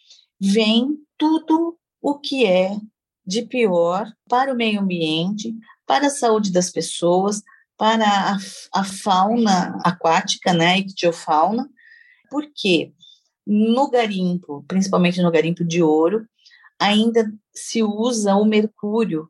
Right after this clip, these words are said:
para isolar as partículas do metal. E o mercúrio é metal pesado, né? Contamina peixes. Foi feito já um estudo, foi feito na Amazônia. E ele demonstra que, sim,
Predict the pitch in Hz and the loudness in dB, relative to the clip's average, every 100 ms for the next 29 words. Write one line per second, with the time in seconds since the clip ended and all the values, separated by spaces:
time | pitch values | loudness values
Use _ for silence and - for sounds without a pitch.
0 | _ 185 190 208 202 214 196 175 185 180 | _ 0 2 2 2 0 0 0 0 -2
1 | 190 180 - 180 175 170 165 - - - | -6 -6 -8 -6 0 2 2 0 -8 -12
2 | - _ - 165 180 190 190 151 139 - | -16 _ -2 2 2 2 2 0 0 -4
3 | _ - - - - - 196 208 220 220 | _ -20 -20 -20 -20 -4 0 2 2 2
4 | 208 214 214 220 220 208 202 233 190 170 | 0 -2 -2 0 2 2 0 -2 -4 -6
5 | 190 190 175 165 180 202 220 180 185 202 | -6 -2 2 4 2 0 -2 0 0 -2
6 | - 220 226 220 202 185 180 170 156 147 | -2 -2 0 0 0 0 0 -2 -6 -8
7 | - 185 196 196 185 - 190 190 202 190 | 0 2 2 0 -6 -2 -2 -2 -2 -2
8 | 196 175 175 180 196 196 - 208 190 185 | -2 -4 0 2 0 -2 -10 -2 0 0
9 | - - 196 202 202 208 - - - _ | -2 -4 0 0 0 -4 -16 -20 -20 _
10 | _ - - 185 180 - 180 180 196 202 | _ -20 -2 0 0 0 -2 0 0 2
11 | 247 247 180 165 160 151 170 _ _ _ | 2 0 0 0 0 -4 -8 _ _ _
12 | 220 220 233 233 233 233 226 233 240 226 | -2 0 0 0 0 2 0 2 2 2
13 | 214 226 226 - 202 196 196 - _ _ | 2 0 -2 -4 -2 -2 -6 -18 _ _
14 | _ - 226 226 226 - 233 226 | _ -8 -4 -4 -4 0 2 2